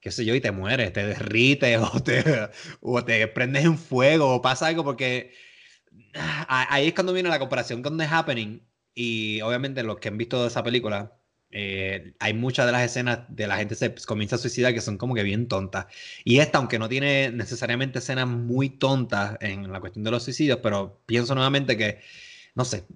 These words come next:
que era una idea bien inteligente y bien profunda, pero a la misma vez ponerlo con que se suicida la gente,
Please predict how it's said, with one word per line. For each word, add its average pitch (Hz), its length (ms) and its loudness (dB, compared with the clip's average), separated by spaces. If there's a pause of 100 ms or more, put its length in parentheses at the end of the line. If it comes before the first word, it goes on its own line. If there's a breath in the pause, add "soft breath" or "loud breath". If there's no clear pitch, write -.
(160)
que 117 80 2
era 127 100 6
una 143 120 8
idea 139 320 6
bien 120 180 2
inteligente 131 520 -2
y 120 40 -2
bien 123 140 -4
profunda, 131 500 -2
pero 98 440 -2
a 98 140 -8
la 101 100 -4
misma 120 280 0
vez 127 100 2
ponerlo 107 300 -2
con 123 140 -4
que 120 80 -2
se 113 140 -6
suicida 113 400 2
la 123 100 2
gente, 120 500 -2